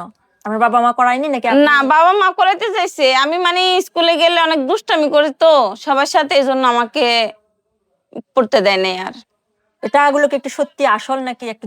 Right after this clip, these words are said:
Speaker 1: দেখাবেন?
Speaker 2: আপা, এগুলো সব আসল টাকা, কি বলেন? এই দেখেন, আমি কি আপনাদের সাথে মিথ্যে কথা বলি? এই দেখেন, এই দেখেন, এগুলো কি দুই নম্বর টাকা? দেখেন তো, আপনারাই
Speaker 1: না, না,
Speaker 2: দেখেন।
Speaker 1: না, না, না।
Speaker 2: তাহলে আপনার চোখের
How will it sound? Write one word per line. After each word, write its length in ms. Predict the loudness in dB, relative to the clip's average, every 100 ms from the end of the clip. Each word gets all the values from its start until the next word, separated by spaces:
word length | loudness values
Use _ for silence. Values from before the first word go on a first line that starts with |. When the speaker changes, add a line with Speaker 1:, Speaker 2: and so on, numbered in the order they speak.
| -8
Speaker 1:
দেখাবেন? 220 | -4 0 2
Speaker 2:
আপা, 280 | 2 2 4 6 4 2
এগুলো 220 | 0 -4 -6
সব 260 | -2 0 2 2 0
আসল 240 | 0 -2 0
টাকা, 220 | -2 2 4 2 0
কি 120 | 0 2 2
বলেন? 300 | 2 2 2 0
এই 80 | 2
দেখেন, 220 | 0 2 0
আমি 100 | 0 0
কি 60 | 0
আপনাদের 260 | 2 0 0
সাথে 140 | -2 -2
মিথ্যে 220 | -4 -2 -2 0
কথা 140 | 0 2
বলি? 160 | 4 4 4
এই 60 | 2
দেখেন, 280 | -2 -6 -10 -12 _ _ _ _ -6
এই 140 | -2 0
দেখেন, 240 | -2 -2 -8 -10 _ 2
এগুলো 200 | 4 4
কি 60 | 2
দুই 80 | 0 0
নম্বর 200 | 0 0 0
টাকা? 160 | 0 2 0
দেখেন 200 | 0 0
তো, 40 | 0 0
আপনারাই 340 | 0 2 2
Speaker 1:
না, 60 | 2
না, 40 |
Speaker 2:
দেখেন। 300 | 0 -2 -6
Speaker 1:
না, 100 | -10 -14
না, 80 | -20 -20
না। 40 | -12 2
Speaker 2:
তাহলে 380 | 4 4 4 4 2 -2 _ _ _ 0
আপনার 320 | 2 2 2 2
চোখের 280 | 0 0